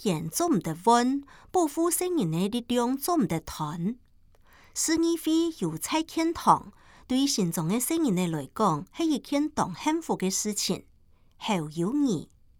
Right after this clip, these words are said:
幸福棒棒糖，世人的油菜天堂。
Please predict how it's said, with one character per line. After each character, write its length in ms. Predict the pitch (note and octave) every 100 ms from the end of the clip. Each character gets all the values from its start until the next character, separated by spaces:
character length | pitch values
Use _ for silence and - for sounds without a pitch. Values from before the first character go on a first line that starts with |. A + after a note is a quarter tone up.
| _ _ _ _ _ - - _ -
幸 260 | F4 F4+ F4
福 380 | E4 A3+ - - -
棒 260 | D4 D#4
棒 280 | - D4+ E4
糖， 400 | - - D#3 - - - - -
世 180 | -
人 240 | C#4 B3 F3
的 160 | F#3 E3
油 240 | F3 - -
菜 320 | - D#4 D#4+
天 400 | - - D#4+ E4+
堂。 340 | - D#3+ -